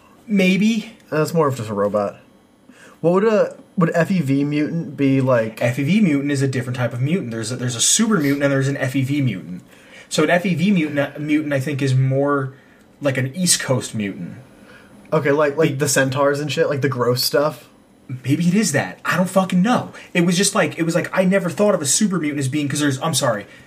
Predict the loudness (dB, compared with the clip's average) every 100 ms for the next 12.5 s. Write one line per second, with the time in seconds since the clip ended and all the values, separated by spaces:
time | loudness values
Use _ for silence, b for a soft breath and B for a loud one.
0 | B B 0 0 0 -6 -6 -2 0 2
1 | 2 0 -2 -4 -4 -4 B B -6 -4
2 | -2 -2 -2 -2 -2 -2 -4 -6 -8 -4
3 | 0 0 0 -4 -4 -6 B B -4 2
4 | 4 4 4 0 -2 -4 -4 -4 -6 -6
5 | -10 -14 -8 -2 -2 0 0 0 0 0
6 | -2 -2 -2 -2 -2 0 0 0 -2 -2
7 | 0 -2 -4 -6 -6 -8 -6 -6 B B
8 | -2 0 2 2 2 0 2 2 2 0
9 | -4 -2 -2 -2 -2 -4 -6 B -4 -2
10 | 2 4 4 2 0 2 2 -2 -6 -6
11 | -2 0 2 0 0 0 0 0 0 -2
12 | -2 0 2 2